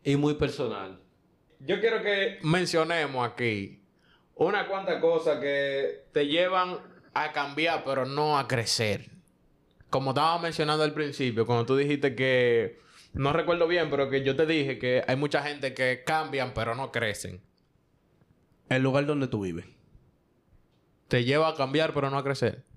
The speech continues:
Speaker 3: Exacto. Porque tú vas a crecer y no, y tú sabes que no, es más, tumba eso.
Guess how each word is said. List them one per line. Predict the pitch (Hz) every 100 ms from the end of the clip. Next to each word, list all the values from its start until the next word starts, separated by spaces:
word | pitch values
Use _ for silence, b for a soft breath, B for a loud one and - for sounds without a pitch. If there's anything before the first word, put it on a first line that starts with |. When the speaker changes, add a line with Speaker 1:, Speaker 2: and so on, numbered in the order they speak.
| - 98
Speaker 3:
Exacto. | 101 104 92 - 98 -
Porque | 147 135
tú | 127 131
vas | 143
a |
crecer | 139 123 165 175 - _
y | 120 139
no, | 175 -
y | 127 120 107 - _
tú | 139
sabes | 214 214
que | 226
no, | 175 117
es | 139
más, | 165 131 - -
tumba | 139 156
eso. | 131